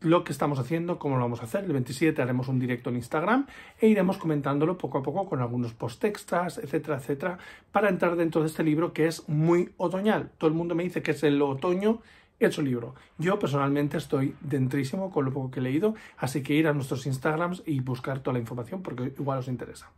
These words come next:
Y después de eso me pongo a enseñaros los libros que yo personalmente recomiendo para leer en otoño. Vamos a empezar por un clásico, un clásico que recomiendo casi todos los años, ¿vale?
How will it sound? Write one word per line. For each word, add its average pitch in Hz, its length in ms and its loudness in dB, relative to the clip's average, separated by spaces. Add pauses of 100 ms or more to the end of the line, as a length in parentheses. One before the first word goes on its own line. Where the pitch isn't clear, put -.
(220)
Y 180 60 4
después 196 300 2
de 220 80 8
eso 220 160 4
me 170 140 2
pongo 185 420 2
a 180 60 -2
enseñaros 156 500 0
los 139 160 -4
libros 143 300 0
que 185 240 0
yo 147 340 2 (140)
personalmente 151 560 0
recomiendo 139 500 -2 (320)
para 165 220 2
leer 143 340 0 (680)
en 226 100 6
otoño. 123 480 -2 (120)
Vamos 214 200 4
a 240 40 10
empezar 226 300 4
por 175 140 2
un 170 120 2
clásico, 160 440 2
un 196 80 2
clásico 147 340 2
que 151 100 0
recomiendo 143 440 0
casi 127 260 -2
todos 135 200 2
los 143 180 0
años, 147 420 0 (280)
¿vale? 170 400 0